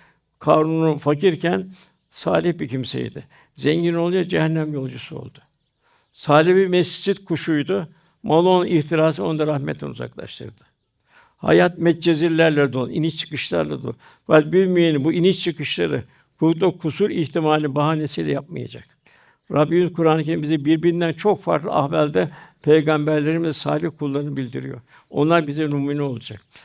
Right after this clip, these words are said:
Eyüp Aleyhisselam çok ağır hastalık ve kayıplarla imtihan edildi. Yaşadığı bela ve musibetler onun rızasını bozmadı.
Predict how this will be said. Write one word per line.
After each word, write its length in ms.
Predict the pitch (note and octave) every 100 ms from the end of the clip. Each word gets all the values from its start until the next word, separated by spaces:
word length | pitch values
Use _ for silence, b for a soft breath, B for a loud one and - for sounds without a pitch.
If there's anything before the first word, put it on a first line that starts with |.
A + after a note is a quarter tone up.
| b b
Eyüp 260 | D3 D#3+ F3+
Aleyhisselam 580 | F3 E3+ E3 E3+ E3+
çok 300 | D#3+ F3+ F3
ağır 180 | D3 D#3
hastalık 520 | D3+ D#3 D3+ E3 E3
ve 120 | D#3 D3
kayıplarla 560 | D3+ D#3+ D#3+ E3 D#3+
imtihan 400 | D#3 C3+ D#3+ D#3
edildi. 440 | C3+ - - - - _ _ _ _ _ _
Yaşadığı 540 | - C#3+ F3+ F#3 F3 C3
bela 340 | D3 E3 E3+
ve 60 | E3
musibetler 640 | D#3+ D#3 D#3+ D#3 D#3 E3+
onun 280 | - D#3+ D3+
rızasını 520 | C#3+ D3+ C3+ D3 C#3
bozmadı. 460 | G#2+ C3+ - A#2